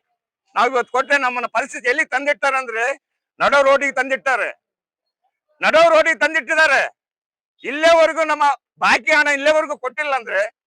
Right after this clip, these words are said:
ನಾವ್ ಹೆಂಗ್ ಮಾಡ್ಬೇಕು, ಹೆಂಗಿರ್ಬೇಕು? ಅವರು ಫ್ಯಾಕ್ಟ್ರಿ ಮೇಲೆ ಫ್ಯಾಕ್ಟ್ರಿ ಕಟ್ಕೊಂತಾರೆ ನಾವು ಬೆಳೆದಂತ ಕಬ್ಬಿನ ಮೇ-, ಮೇಲೆ. ಅವರು ಏನು ಲಾಭ ಇಲ್ಲ ಅಂದ್ರೆ ಈ ರೀತಿ ಹೆಂಗ್ ಮಾಡ್ತಾರೆ? ಅವರು ಏರೋಪ್ಲೇನ್ ಹೆಂಗ್ ತರ್ತಾರೆ,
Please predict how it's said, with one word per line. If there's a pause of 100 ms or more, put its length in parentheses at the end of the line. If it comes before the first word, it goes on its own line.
(420)
ನಾವ್
ಹೆಂಗ್
ಮಾಡ್ಬೇಕು,
ಹೆಂಗಿರ್ಬೇಕು? (720)
ಅವರು
ಫ್ಯಾಕ್ಟ್ರಿ
ಮೇಲೆ
ಫ್ಯಾಕ್ಟ್ರಿ
ಕಟ್ಕೊಂತಾರೆ
ನಾವು
ಬೆಳೆದಂತ
ಕಬ್ಬಿನ
ಮೇ-,
ಮೇಲೆ. (1900)
ಅವರು (1200)
ಏನು (920)
ಲಾಭ
ಇಲ್ಲ
ಅಂದ್ರೆ
ಈ
ರೀತಿ
ಹೆಂಗ್
ಮಾಡ್ತಾರೆ?
ಅವರು
ಏರೋಪ್ಲೇನ್
ಹೆಂಗ್
ತರ್ತಾರೆ,